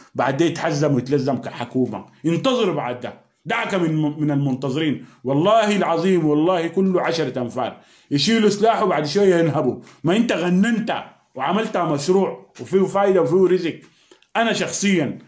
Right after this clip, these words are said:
أنا شخصيا كمواطن مغيب بسيط قاعد في منطقة خلا، ما عندي أي آمال وطموح. سمعت بأنه في واحد اسمه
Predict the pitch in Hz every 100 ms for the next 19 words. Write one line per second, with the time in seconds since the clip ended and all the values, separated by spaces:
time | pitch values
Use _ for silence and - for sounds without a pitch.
0 | _ - 185 202 165 - 190 165 - 147
1 | 151 190 180 151 139 135 180 151 117 123
2 | - 175 131 180 170 165 143 180 180 202
3 | 214 - - - 247 220 127 - _ _
4 | _ _ _ _ _ _ _ - 208 247
5 | 240 262 240 262 269 202 208 226 196 170
6 | 160 147 147 196 220 254 - 170 185 214
7 | 175 214 220 190 196 196 208